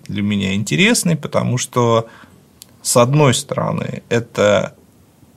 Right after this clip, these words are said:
первая русская мировая литературная суперзвезда.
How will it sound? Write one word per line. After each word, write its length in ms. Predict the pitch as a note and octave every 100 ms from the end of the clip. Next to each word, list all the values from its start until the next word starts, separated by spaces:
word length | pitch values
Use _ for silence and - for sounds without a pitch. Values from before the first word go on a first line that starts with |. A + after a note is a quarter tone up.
| _
первая 600 | D3 B2+ A2 F#2+ E2+ - -
русская 840 | G#2 B2+ B2 - F#2 F#2+ - -
мировая 680 | F2+ A2+ A#2 A#2+ A#2 G2 F2+
литературная 840 | G2 G2+ A2 G#2 G#2 A2 G2+ F#2+ -
суперзвезда. 960 | - A2+ G2+ F#2+ F#2+ G2+ A2 D3+ B3